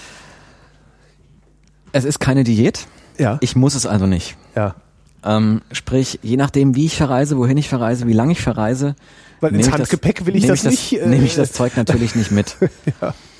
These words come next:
Speaker 1: Wenn ich einen Tag unterwegs bin, also wenn ich jetzt heute irgendwo hinfliege und morgen wieder zurück und den ganzen Tag irgendwie beruflich was zu tun habe, ähm,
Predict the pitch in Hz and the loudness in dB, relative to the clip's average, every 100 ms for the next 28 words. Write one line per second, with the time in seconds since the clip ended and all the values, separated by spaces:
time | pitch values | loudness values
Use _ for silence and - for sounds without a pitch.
0 | - - _ _ - 117 156 160 - 139 | -20 -20 _ _ -4 0 0 0 0 0
1 | 160 151 - 135 135 147 - 131 110 98 | 2 0 0 0 2 2 0 0 2 2
2 | 92 113 117 139 143 135 143 143 131 135 | 0 0 0 0 -2 -2 -2 0 0 0
3 | 135 165 - 156 147 131 131 135 139 139 | 2 0 0 0 2 0 2 2 2 0
4 | 131 131 170 - - 135 135 135 127 - | -2 -2 -2 -4 -4 -4 -2 0 0 -2
5 | 131 131 135 - 139 139 123 123 151 151 | -2 -2 -2 -4 -2 -2 0 0 -2 -2
6 | 139 139 131 - 185 180 160 156 170 - | -4 -4 -4 0 2 4 2 2 -2 -8
7 | - - - - _ _ - 120 123 127 | -20 -20 -20 -20 _ _ -2 2 2 2
8 | 127 | 0